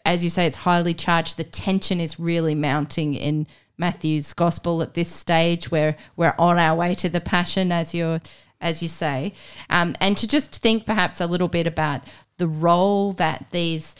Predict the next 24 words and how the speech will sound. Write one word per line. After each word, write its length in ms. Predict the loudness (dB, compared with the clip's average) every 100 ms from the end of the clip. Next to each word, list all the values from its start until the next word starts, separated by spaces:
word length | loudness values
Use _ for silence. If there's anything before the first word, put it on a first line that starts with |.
| -20 -8
um, 280 | -2 0 -2 -4
characters, 640 | 0 2 2 0 -4 -4
the 120 | -6
Pharisees, 960 | -6 -2 0 2 0 -2 -4 -4 -4 -12 -18 -20 -4
um, 320 | 0 0 -2 -4
are 60 | -6
going 380 | -2 0 0 0
to, 520 | -2 -2 0 -2 -4 -10 _ _
going 180 | -2 0
to 60 | 0
have 440 | -2 -2 -2 -4
here 480 | -8 -4 -2 -2 -4
in 320 | -2 -2 -2 -4
escalating 840 | -4 -4 -4 -4 -4 -4 -4 -4 -2
that 260 | -4 -4
violence, 800 | -6 -4 -2 -2 0 -2 -4 -10 -12 -20 -14 -2
uh, 260 | 0 0
or 160 | 0 0
that 260 | 0 -2 -6
conflict, 800 | -4 -4 -4 -2 0 0 -8 -16 -20 -8
and, 220 | -4 -4 -2
and 220 | -2 -4 -8 -10
thinking 420 | -4 -2 -2 -4 -2
about 480 | -2 -2 -4 -10